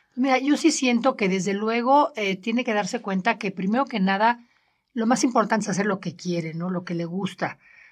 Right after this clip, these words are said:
No necesariamente los, lo, que se, que se quite de los estereotipos, ¿no? Que eso es muy importante porque los estereotipos en las mujeres son muy pesados. Por ejemplo, estereotipos en el sentido de que te tienes que casar a cierta edad, tienes que casarte con la persona correcta,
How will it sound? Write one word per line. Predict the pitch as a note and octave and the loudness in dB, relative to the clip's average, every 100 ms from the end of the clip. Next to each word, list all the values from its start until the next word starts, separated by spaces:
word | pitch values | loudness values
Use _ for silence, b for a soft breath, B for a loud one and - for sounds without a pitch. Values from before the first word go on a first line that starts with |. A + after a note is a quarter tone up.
| b | b
No | G#3+ A3 | -2 0
necesariamente | A#3+ A3+ G#3 G3+ G3 G3 | 2 2 0 -2 -2 -2
los, | G3 F3 E3 - - | 0 0 -2 -8 -10
lo, | F#3 F3+ F3+ | -6 -6 -6
que | F3 | -6
se, | F3+ | -6
que | - F#3 | -6 -6
se | F#3+ | -6
quite | G#3 A3 | -6 -4
de | A#3 | -2
los | F#3+ | -4
estereotipos, | F3+ - F3 E3 - F#3 - D3+ | -6 -6 -6 -6 -6 -8 -8 -14
¿no? | D#3 E3 | -12 -10
Que | F3+ | -8
eso | F#3 | -8
es | |
muy | F#3 F#3+ | -8 -8
importante | F#3 E3+ - E3 F#3 | -8 -10 -6 -6 -8
porque | F3+ F3 F3+ | -10 -10 -10
los | F3 | -8
estereotipos | F#3 F#3 F3+ A3 G#3+ | -4 -4 -6 -8 -6
en | G#3 | -6
las | F3 | -6
mujeres | E3+ - F3+ F3+ | -8 -6 -4 -4
son | F#3+ F3+ | -4 -2
muy | F3+ F#3+ G3 G3+ | -2 -2 -4 -8
pesados. | - F3 F3 E3+ G3+ A#3+ B B B B B | -8 -6 -4 -4 -6 -10 B B B B B
Por | - E3 | -8 -4
ejemplo, | A3 C4 | -4 -6
estereotipos | - F#3+ F3+ F#3 G3+ G3+ | -4 -2 -2 -2 -6 -4
en | |
el | F#3+ | -4
sentido | F#3 F3 F#3+ F#3+ | -4 -4 -4 -6
de | F#3+ | -6
que | F3+ | -8
te | E3+ | -6
tienes | F3+ F3+ | -6 -6
que | G3 | -6
casar | F#3+ E3+ F#3 | -8 -6 -6
a | F3 | -6
cierta | F3+ F3 F#3+ | -8 -8 -4
edad, | G#3+ A#3+ A#3 | 0 0 0
tienes | G#3+ F#3 | -4 -8
que | G3 | -8
casarte | F#3 F3 F#3+ F3+ F#3+ F#3 B B | -8 -6 -6 -6 -8 -8 B B
con | - F3+ | -4 -2
la | |
persona | F3+ E3 F3+ F3+ | -2 -4 -6 -6
correcta, | F#3 G3+ A#3+ A#3 G#3 G3+ | -4 -2 -2 0 2 2